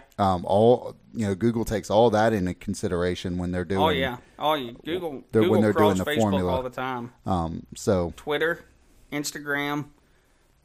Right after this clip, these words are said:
Speaker 2: TikTok, I'm sure, is, is another one now that, that TikTok is, is so popular. Any of your social media, your LinkedIn, you, you stuff any of those profiles with keywords,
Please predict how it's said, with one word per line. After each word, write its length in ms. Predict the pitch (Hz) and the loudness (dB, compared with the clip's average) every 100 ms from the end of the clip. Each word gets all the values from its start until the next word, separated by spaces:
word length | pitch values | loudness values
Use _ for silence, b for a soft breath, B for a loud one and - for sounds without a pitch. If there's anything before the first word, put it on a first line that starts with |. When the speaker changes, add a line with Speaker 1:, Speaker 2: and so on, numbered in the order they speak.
| _ _ | _ _
Speaker 2:
TikTok, 540 | - 127 - 151 147 156 | -6 -6 -2 0 0 -4
I'm 120 | 139 | -8
sure, 380 | - 143 139 139 | -8 -8 -8 -8
is, 300 | 127 - - _ - | -8 -14 -20 _ -14
is 140 | 151 | -10
another 340 | 143 139 143 135 | -8 -6 -4 -4
one 200 | 139 135 | -4 -4
now 200 | 131 139 | -4 -6
that, 120 | 139 - _ | -10 -14 _
that 180 | 139 131 | -14 -12
TikTok 440 | 143 - 135 127 | -12 -4 -4 -4
is, 140 | 139 131 - _ - | -10 -16 -20 _ -18
is 220 | 107 131 | -16 -12
so 200 | - 139 | -10 -10
popular. 580 | 123 131 127 143 135 131 _ - | -6 -6 -6 -10 -12 -12 _ -10
Any 240 | 147 170 | -4 -2
of 60 | 160 | -2
your 120 | 147 | -4
social 360 | 131 151 143 139 | -4 -4 -4 -4
media, 280 | 135 143 120 | -4 -4 -6
your 240 | 123 127 | -6 -8
LinkedIn, 640 | 127 147 165 135 117 113 - _ _ _ _ _ _ - | -4 -4 -4 -6 -8 -12 -20 _ _ _ _ _ _ -14
you, 160 | 135 - | -14 -12
you 220 | 147 135 | -14 -10
stuff 380 | - 160 156 160 | -2 0 0 0
any 200 | 160 160 | 0 0
of 100 | 147 | -2
those 180 | 143 | -6
profiles 640 | - 151 160 143 127 127 135 | -4 -4 -2 -2 -4 -6 -12
with 140 | 127 | -16
keywords, 640 | - 165 131 127 123 120 | -10 -8 -6 -8 -8 -12